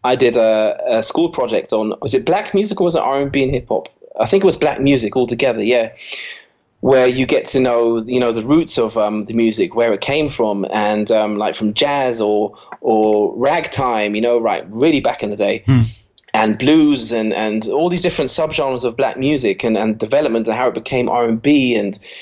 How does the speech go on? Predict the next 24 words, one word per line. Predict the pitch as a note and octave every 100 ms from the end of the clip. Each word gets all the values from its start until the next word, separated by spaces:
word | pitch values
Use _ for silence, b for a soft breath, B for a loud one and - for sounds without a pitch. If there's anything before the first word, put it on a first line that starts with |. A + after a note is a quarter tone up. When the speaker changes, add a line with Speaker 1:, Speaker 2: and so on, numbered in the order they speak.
| B B B B
Speaker 1:
and | B2 B2 B2 B2 A#2+ -
I | C#3 E3
got | D3 A2+
a | A2+
six | - A#3 - A2
in | G#2+
that, | G2+ - _ _ _
in | - A#2
my | A2
school | - G#2
project, | - G#2 G2 - -
which | - -
is | B2 A#2
the | B2
Speaker 2:
Wow. | B2
Speaker 1:
highest | C3 A#2+ - B2+
mark | B2 - A#2
you |
can | A#2 A#2
get | C#3 G#2+ - _ _ _ _ -
in | A#2
a | A2
Swiss | A#2+ G#2+
school. | - B2+ G#2 -